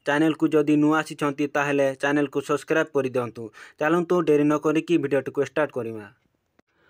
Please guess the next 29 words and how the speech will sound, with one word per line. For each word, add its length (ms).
ଜୀବନରେ 680
ଦୁଃଖ 340
କଷ୍ଟ 240
ଆସିବା 460
ପାର୍ଟ 360
ଅଫ୍ 240
ଲାଇଫ୍ 300
ଅଟେ, 240
ଆଉ 180
ସେଥିରୁ 480
ହସିକି 480
ବାହାରି 340
ଆସିବା 380
ଆର୍ଟ 240
ଅଫ୍ 200
ଲାଇଫ୍ 320
ଅଟେ। 220
ଏହା 160
ଥିଲା 200
ଫ୍ରେଣ୍ଡସ୍ 360
ଆପଣମାନଙ୍କ 500
ପାଇଁ 240
ଛୋଟା 320
ସେ 220
ମୋଟିଭେସନ୍। 600
ଆଜି 160
ହେଉଛି 220
ଉଣେଇଶ 260
ଜୁଲାଇ, 380